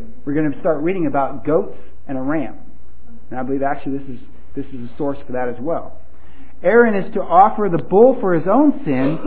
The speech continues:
offering to make atonement for himself and his household. Then he is to take the two goats and present them before the Lord at the entrance of the tent of meeting. He is to cast lots for the two goats, one lot for the, for the Lord and the other for the scapegoat.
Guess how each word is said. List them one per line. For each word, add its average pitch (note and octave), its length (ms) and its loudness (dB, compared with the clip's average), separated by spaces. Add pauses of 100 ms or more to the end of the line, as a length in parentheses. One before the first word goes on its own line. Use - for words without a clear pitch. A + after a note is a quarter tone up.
(520)
offering D3+ 420 2
to F3 80 -2
make E3+ 200 2
atonement G#3 480 -2
for F3 160 2
himself E3+ 560 4
and D3 140 -2
his D3+ 160 -2
household. E3 480 0
Then A#3 180 4
he A#3+ 60 4
is A3+ 100 0
to A3+ 80 -2
take F#3 240 -2
the F3 60 -4
two C4 240 0
goats F3+ 280 4 (400)
and A#2+ 140 -4
present D#3+ 320 0
them G#3 140 2
before A#3 320 2
the A#3 60 4
Lord E3 280 6
at D#3+ 80 0
the D3 100 0
entrance D#3 300 -2
of D3+ 80 -4
the C#3 60 -4
tent D#3 240 -2
of B2+ 60 -4
meeting. D3 360 0 (440)
He D#3+ 100 2
is D3+ 100 0
to D3+ 60 -4
cast F3+ 360 0
lots G3 320 4
for G3+ 140 -2
the - 80 -4
two A3 140 0
goats, D#3+ 320 4
one E3 260 0
lot G#3+ 260 2
for A3 80 -4
the, F#3+ 320 -4 (380)
for G3+ 80 -2
the G3+ 80 0
Lord D3 440 2
and C3 120 -2
the C3+ 80 0
other D3 140 0
for E3 120 -4
the E3+ 180 -4
scapegoat. C#3 540 -2